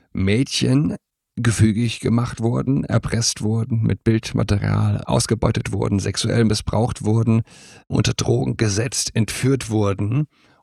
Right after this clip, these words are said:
Und, passt auch ganz gut zum Anfang unserer Sendung, ähm, Stichwort Nios und was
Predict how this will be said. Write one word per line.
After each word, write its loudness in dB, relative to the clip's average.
Und, 2
passt 0
auch 2
ganz -4
gut -4
zum 0
Anfang 0
unserer -2
Sendung, 2
ähm, 0
Stichwort -2
Nios 4
und -2
was 2